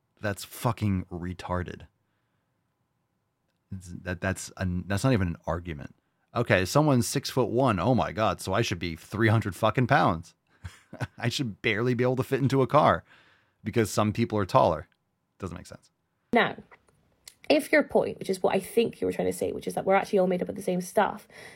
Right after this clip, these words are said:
Speaker 2: and therefore if we're all made up of the same stuff, then there shouldn't be fatness because we should just treat our bodies as they should be treated. You
Speaker 1: That's not what the person's saying because that doesn't make sense.
Speaker 2: Really neglecting, like, all of the different nuances that our human bodies have. So, like, f-,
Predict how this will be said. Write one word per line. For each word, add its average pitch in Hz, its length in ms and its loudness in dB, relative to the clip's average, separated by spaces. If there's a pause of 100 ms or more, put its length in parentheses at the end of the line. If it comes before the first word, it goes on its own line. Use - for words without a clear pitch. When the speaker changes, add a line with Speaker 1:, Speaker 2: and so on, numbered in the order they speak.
(120)
Speaker 2:
and 202 160 2
therefore 190 220 4
if 180 80 -16
we're 214 80 6
all 226 80 8
made 214 120 2
up 202 60 0
of 190 60 -10
the 196 60 -8
same 185 200 -2
stuff, 180 320 -6
then 175 280 0 (260)
there 185 120 2
shouldn't 185 260 -6
be 185 60 -6
fatness - 460 -4
because 185 300 -8
we 190 80 -4
should 180 140 -10
just 180 180 -10
treat 190 160 -2
our 190 80 0
bodies 180 320 0
as 175 120 -4
they 180 80 -4
should 180 140 -10
be 180 80 -10
treated. 196 500 -8 (500)
You 240 200 2 (920)
Speaker 1:
That's 98 400 0
not 104 180 2
what 101 80 -4
the 98 60 -4
person's 92 400 -4
saying 95 260 2
because 87 180 -2
that 90 120 -2
doesn't 85 180 -6
make 82 140 -8
sense. - 320 -14 (480)
Speaker 2:
Really 277 400 0
neglecting, 196 840 0 (200)
like, 185 200 0 (140)
all 220 260 6
of 208 60 -2
the 202 80 -10
different 185 300 -4
nuances 170 500 -2
that - 80 -4
our - 80 -6
human 175 240 -2
bodies 170 240 -4
have. - 320 -8
So, - 180 0
like, 202 200 4
f-, - 100 -16